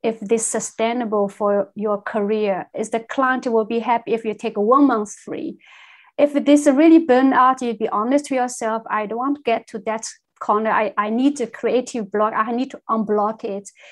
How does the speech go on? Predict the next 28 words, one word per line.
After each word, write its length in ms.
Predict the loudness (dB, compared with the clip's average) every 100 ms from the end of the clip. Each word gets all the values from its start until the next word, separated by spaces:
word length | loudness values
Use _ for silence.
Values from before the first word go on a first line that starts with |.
| 0
Just 220 | 2 2
be 100 | 2
honest 300 | 4 4 2 -2
to 100 | -2
yourself, 440 | -2 -2 -2 -2
"I 120 | -2 -2
need 340 | -2 -2 -2
this 220 | -6 -4
moment 580 | -2 0 0 -4 -6 -10 _ _ _
to 120 | -12
take 320 | -6 0 0 0
free 480 | -2 0 0 -4 _ _
for 120 | -4
my 180 | 0 0
long 300 | 2 2 2
term, 420 | 2 0 -2 -6 -10 _ _
have 200 | -6 -4
a 80 |
good 320 | -4 -2 -4 -4
career. 560 | -2 0 0 0 -2 -8 -4
I 80 | 0
will 120 | 0
come 340 | -2 -4 -4 -10 _ -2
back, 340 | -2 -2 -6 -2
jump 300 | 2 2 -2
in 220 | -2 0
with 180 | 0 -2
enthusiasm." 1000 | -6 -6 -4 -4 -4 -4 -6 -6 -6 -8